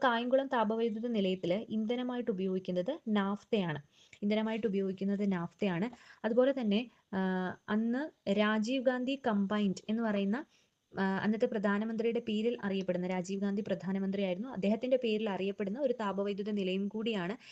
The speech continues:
ഈ പറയുന്ന കായംകുളം താപവൈദ്യുത നിലയം. അതായത് പിന്നീട് അതിന് നൽകിയ പേരാണ് രാജീവ് ഗാന്ധി കമ്പൈൻഡ് സൈക്കിൾ പവർ പ്രൊജക്ട് എന്നാണ് പിന്നീട് അതിന് പേര് നൽകിയത്.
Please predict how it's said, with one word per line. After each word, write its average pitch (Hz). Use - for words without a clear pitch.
ഈ 247
പറയുന്ന 220
കായംകുളം 208
താപവൈദ്യുത 190
നിലയം. 170
അതായത് 196
പിന്നീട് 247
അതിന് 240
നൽകിയ 214
പേരാണ് 208
രാജീവ് 208
ഗാന്ധി 214
കമ്പൈൻഡ് 202
സൈക്കിൾ 208
പവർ 202
പ്രൊജക്ട് 180
എന്നാണ് 190
പിന്നീട് 208
അതിന് 190
പേര് 190
നൽകിയത്. 165